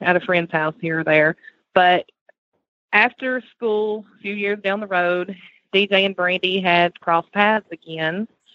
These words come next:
and they started, I wouldn't say they, and well, I guess, I guess I would say they was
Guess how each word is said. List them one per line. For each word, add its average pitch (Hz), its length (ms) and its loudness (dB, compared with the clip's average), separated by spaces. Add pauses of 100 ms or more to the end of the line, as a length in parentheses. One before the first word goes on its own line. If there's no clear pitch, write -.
(420)
and 185 520 2 (840)
they 190 240 2
started, 185 540 0 (560)
I 180 80 0
wouldn't 202 320 -2
say 196 180 2
they, 190 180 -2 (540)
and 214 120 0
well, 254 140 2
I 233 120 2
guess, 240 240 0 (640)
I 214 60 -2
guess 254 220 0
I 226 80 4
would 214 260 -4
say 190 140 2
they 180 140 -4
was 175 140 -6